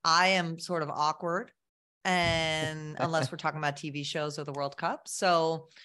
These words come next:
Speaker 1: but, like, Braden is not, and he's just delightful to know. I was telling somebody about you. I wish I could remember. I feel it was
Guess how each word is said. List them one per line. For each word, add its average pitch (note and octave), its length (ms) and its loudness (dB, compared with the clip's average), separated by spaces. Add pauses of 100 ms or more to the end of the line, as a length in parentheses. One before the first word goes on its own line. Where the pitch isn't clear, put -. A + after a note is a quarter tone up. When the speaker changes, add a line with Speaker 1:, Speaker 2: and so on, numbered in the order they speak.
(600)
Speaker 1:
but, G#3 140 6
like, F#3 180 4
Braden E3+ 320 4
is D#3 160 -4
not, C#3 220 0
and D3+ 80 -6
he's D3 160 -6
just D3+ 180 -6 (180)
delightful E3+ 680 2
to E3 120 -8
know. D3 160 -2
I G3+ 160 0
was C#4 140 -6
telling C4+ 320 -2
somebody E3+ 280 -2
about D#3 280 2
you. D3+ 80 0
I D3 40 2
wish E3 200 -4
I - 20 -8
could G#3 120 -8
remember. D#3 260 -2
I C3+ 80 0
feel F3 240 -6
it F#3 80 -10
was C#3+ 200 -8